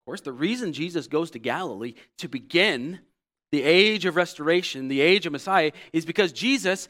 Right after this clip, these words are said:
is the new dwelling place of God. He has already shown us that. Jesus is the new temple. The old temple has been rendered defunct. It's useless. The,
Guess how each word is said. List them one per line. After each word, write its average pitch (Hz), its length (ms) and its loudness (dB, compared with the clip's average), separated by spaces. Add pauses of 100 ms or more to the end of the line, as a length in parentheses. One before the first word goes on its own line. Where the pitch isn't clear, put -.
(220)
is 233 360 0
the 196 160 0
new 196 480 0 (180)
dwelling 196 400 2
place 180 340 0
of 175 120 -12
God. - 440 -6 (1700)
He 156 80 -6
has 160 100 -4
already 160 220 0
shown 233 340 -8
us - 120 -16
that. - 180 -16
Jesus 170 400 -8
is 175 140 -8
the 156 100 -6
new 139 220 -8 (180)
temple. 247 400 -14 (200)
The 175 120 2
old 214 160 4
temple 220 240 -4
has 180 160 -8
been 165 160 -2
rendered 170 400 -2 (420)
defunct. 214 460 0
It's 143 160 -10
useless. 190 480 -2
The, - 160 -2